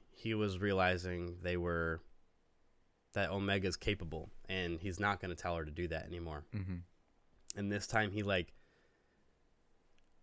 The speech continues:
Speaker 1: disguised it as an order
Speaker 2: Yeah.
Speaker 1: for backup, you know?
Speaker 2: Yeah,
Speaker 1: And
Speaker 2: it's
Speaker 1: it
Speaker 2: like,
Speaker 1: was
Speaker 2: "We're
Speaker 1: like,
Speaker 2: gonna need you," which they did.
Speaker 1: No, they did, but it's like, you know, Omega, Wrecker, stay in the ship.
Speaker 2: Mm-hmm.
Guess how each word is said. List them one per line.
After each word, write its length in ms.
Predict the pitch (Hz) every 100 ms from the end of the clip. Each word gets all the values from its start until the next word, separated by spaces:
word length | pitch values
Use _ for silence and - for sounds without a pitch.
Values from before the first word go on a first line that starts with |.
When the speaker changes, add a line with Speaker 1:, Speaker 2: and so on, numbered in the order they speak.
| _
Speaker 1:
disguised 640 | 110 - - 95 95 -
it 80 | 95
as 160 | 92 92
an 80 |
order 480 | - 90 90 85 82 - -
Speaker 2:
Yeah. 140 | 123 -
Speaker 1:
for 180 | - 95
backup, 560 | 80 85 - 92 98 - - -
you 100 | 110
know? 200 | 113 123
Speaker 2:
Yeah, 40 |
Speaker 1:
And 80 | 120
Speaker 2:
it's 80 | 104
Speaker 1:
it 40 |
Speaker 2:
like, 80 | 101
Speaker 1:
was 100 | 107
Speaker 2:
"We're 60 |
Speaker 1:
like, 140 | 107 104
Speaker 2:
gonna 120 | 98
need 180 | 113 98
you," 120 | 92
which 180 | 147 -
they 140 | 160
did. 520 | - 165 151 90 104 - _ _ - - -
Speaker 1:
No, 100 | 156
they 120 | 143
did, 560 | 104 107 139 113 80 - - -
but 240 | 104 120
it's 160 | 110 -
like, 400 | 104 95 - - - - - _ _ _ _ -
you 100 | 95
know, 300 | 85 82 104
Omega, 440 | 110 113 113 104 98
Wrecker, 480 | 98 95 95 90 - _ _ _ _ _
stay 320 | - - 110 95
in 100 | 87
the 80 |
ship. 280 | 82 92 80 110
Speaker 2:
Mm-hmm. 200 | 98